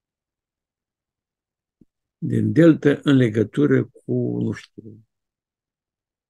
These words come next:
dronele pe care le-a trimis Putin. Și de la Libertatea, în frunte cu Tolontan, erau foarte încântați.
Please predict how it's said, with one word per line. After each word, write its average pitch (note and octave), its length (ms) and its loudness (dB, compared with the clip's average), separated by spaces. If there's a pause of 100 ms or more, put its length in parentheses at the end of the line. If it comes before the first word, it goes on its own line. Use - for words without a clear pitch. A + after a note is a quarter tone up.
(120)
dronele C3 540 4
pe A2+ 100 -2
care A2+ 140 0
le-a A2 120 2
trimis G2+ 300 -8
Putin. - 320 -20 (760)
Și - 160 -8
de C4 120 2
la F#3+ 60 6
Libertatea, C#3 1040 2
în A2+ 140 -6
frunte A#2 340 -4
cu G#2+ 100 -6
Tolontan, G#2 440 -2
erau G2 240 -8
foarte - 460 -6
încântați. - 880 -16